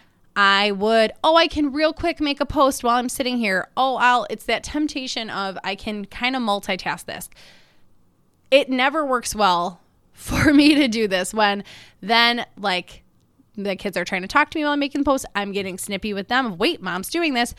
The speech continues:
But I'm sitting on the floor of the playroom with them. So really, it's like signaling to them I'm ready to play with them, but I'm not.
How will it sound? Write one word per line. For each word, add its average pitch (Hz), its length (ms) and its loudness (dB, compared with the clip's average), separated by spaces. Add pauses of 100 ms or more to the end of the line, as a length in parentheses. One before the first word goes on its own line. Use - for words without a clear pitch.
(340)
But 330 220 2
I'm 285 140 -2
sitting 349 300 -6
on 339 100 0
the 285 60 -2
floor 311 180 0
of 240 60 2
the 226 40 -4
playroom 294 360 0
with 208 120 -4
them. 190 240 0 (380)
So 226 480 4
really, 311 560 0
it's 247 140 -2
like - 180 -2
signaling 339 600 0
to 262 100 -2
them 214 220 0
I'm 190 100 -2
ready 208 240 -2
to 190 80 -8
play 359 240 -4
with 359 160 -2
them, 214 220 0
but 202 180 0
I'm 196 240 -4
not. 220 300 2